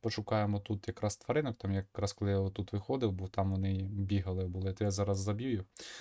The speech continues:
отримую кар-, каркас і якраз виконуємо це ще завдання, якраз з цим всім. І після чого в планах в мене буде ось таке.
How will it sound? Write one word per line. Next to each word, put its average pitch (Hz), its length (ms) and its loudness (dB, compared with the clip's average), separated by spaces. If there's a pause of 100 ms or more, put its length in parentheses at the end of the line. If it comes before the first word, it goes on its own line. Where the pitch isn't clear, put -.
(160)
отримую 107 280 2
кар-, 107 200 0 (120)
каркас 127 560 4
і 107 80 4
якраз 101 360 0
виконуємо 98 480 -2
це - 180 -2
ще 95 180 -2
завдання, 90 540 -2 (180)
якраз 95 340 -4
з - 80 -2
цим 95 140 -2
всім. 92 340 -2 (520)
І 214 60 0
після 180 240 2
чого 165 340 6
в 156 100 -8
планах 127 480 0
в - 20 -2
мене 113 160 4
буде 107 160 0
ось 104 260 0
таке. 92 340 -4